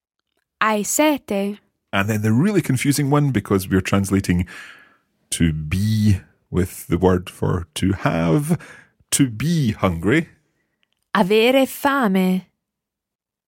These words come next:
Speaker 1: "Avere fame."
Speaker 2: And of course, that's really to have hunger, avere fame,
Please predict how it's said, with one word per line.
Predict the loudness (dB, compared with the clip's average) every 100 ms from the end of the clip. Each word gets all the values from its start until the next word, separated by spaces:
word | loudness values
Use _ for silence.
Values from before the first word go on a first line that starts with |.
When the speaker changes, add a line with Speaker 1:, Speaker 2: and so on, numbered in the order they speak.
| _ _ _ _ _ _ _ _
Speaker 1:
"Avere | -2 0 0 2 2 0
fame." | -2 -2 0 0 0 -2 -2 -6 _ _ _ -14
Speaker 2:
And | -12
of | -6
course, | -2
that's | 0 0
really | 2 4 4 2 0 -8
to | 0 2 2
have | 0 0 -2 -6
hunger, | 0 2 4 2 0 -6 -10
avere | -6 -4 -2 -4
fame, | -2 0 0 -2